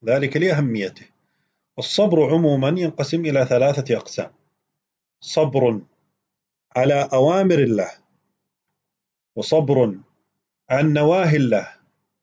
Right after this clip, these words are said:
الثالث الصبر على أقدار، على أقدار الله سبحانه وتعالى.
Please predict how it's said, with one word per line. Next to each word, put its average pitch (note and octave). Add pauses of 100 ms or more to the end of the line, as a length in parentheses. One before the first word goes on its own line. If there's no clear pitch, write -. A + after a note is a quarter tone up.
(600)
الثالث D#3+
الصبر E3+ (140)
على C3
أقدار، C3 (1000)
على B2
أقدار B2
الله A2
سبحانه G#2
وتعالى. F2